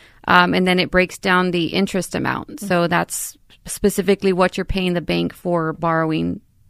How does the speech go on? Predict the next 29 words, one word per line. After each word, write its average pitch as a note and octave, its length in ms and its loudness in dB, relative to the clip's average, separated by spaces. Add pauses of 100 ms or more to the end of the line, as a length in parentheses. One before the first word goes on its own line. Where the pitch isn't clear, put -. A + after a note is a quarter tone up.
that - 300 -2
certain E3+ 260 0
amount E3 240 0
of D#3+ 60 -2
money. - 400 -8 (500)
So G3 180 4
we'll G3 160 4
be, G#3+ 380 2
we'll G3+ 200 -2
be G#3 120 -2
talking F#3+ 380 -2
about F3+ 240 0
those F3+ 220 0
specific F3+ 520 -4
numbers F3 320 -2
together. F3 640 0 (440)
Um, E3+ 320 4
when F3 120 2
you F3+ 80 2
get F3 180 -2
your F#3 80 0
official F3+ 360 -2
closing F3 360 -2
disclosures, E3+ 680 -4
those E3 180 -4
are E3 80 -4
gonna E3+ 180 -4
be E3 220 -4
your D#3+ 440 -2